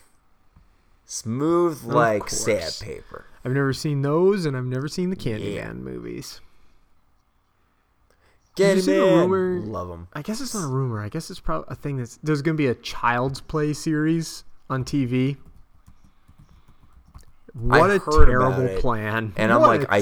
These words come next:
Speaker 1: don't
Speaker 2: terrible,
Speaker 1: care." <laughs>
Speaker 2: terrible
Speaker 1: Yeah.
Speaker 2: plan. <laughs> Like, I just can't imagine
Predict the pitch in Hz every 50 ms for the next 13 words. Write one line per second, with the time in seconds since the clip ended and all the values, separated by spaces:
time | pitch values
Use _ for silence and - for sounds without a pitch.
0 | 98 - - - - - 110 143 139 139 135 127 135 135 107 95 92 90 107 113
1 | - - - - - - 120 113 110 110 135 131 113 107 107 - - - - -
2 | 156 139 - - - - 147 - - - 226 - - - - - - - - -
3 | - - - - - - - - 196 175 175 175 190 196 202 196 233 226 - -
4 | - 247 240 226 190 156 139 127 123 123 120 113 120 117 110 110 113 117